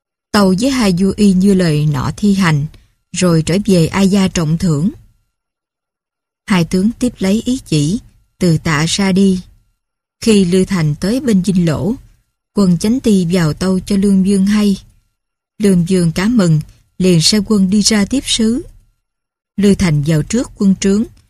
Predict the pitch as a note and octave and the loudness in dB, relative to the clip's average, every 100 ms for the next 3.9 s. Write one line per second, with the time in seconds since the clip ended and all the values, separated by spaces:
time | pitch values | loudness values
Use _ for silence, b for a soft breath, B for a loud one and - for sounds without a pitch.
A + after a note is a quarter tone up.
0 | _ _ G3+ F#3 E3 G#3 G3 F3 E3 D#3 | _ _ 0 2 2 2 2 -2 -4 -4
1 | E3 A3+ D#4+ A3+ A3+ F#3+ F#3 - _ _ | -4 -4 -2 0 2 0 -2 -12 _ _
2 | _ _ _ - G#3 F3+ G3+ F#3+ E3 F3 | _ _ _ 0 0 2 0 2 0 0
3 | E3 E3 E3 D#3 D#3+ A3 B3+ G#3+ F#3+ | 0 -2 0 0 0 -2 -2 0 -2